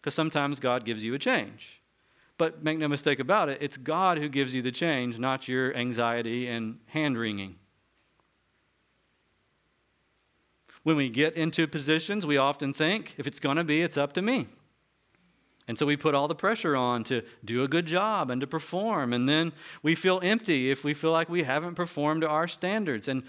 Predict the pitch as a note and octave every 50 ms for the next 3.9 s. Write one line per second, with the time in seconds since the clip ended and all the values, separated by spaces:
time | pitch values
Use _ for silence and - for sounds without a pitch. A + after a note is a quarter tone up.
0 | - - - C3+ D3 D#3+ E3 F3 E3 F#3 A3 B3+ B3+ G#3+ D#3+ D3 C3+ C3 B2+ C3
1 | A#2+ B2 C#3+ C#3 C#3 - - B2 B2 C#3 E3+ F3+ F3 G3+ G3 G#3 A3+ A#3+ A3+ G3
2 | E3 D3 B2+ A#2+ A#2+ B2 C3 B2+ B2+ C3+ C3+ B2+ A#2+ B2 B2 B2 B2+ C3+ B2 C3+
3 | C3 C3 B2+ C3+ C#3+ F3 A3+ C#4+ D#4+ E4 - - D3 A2+ G#2+ G#2 G2 G2+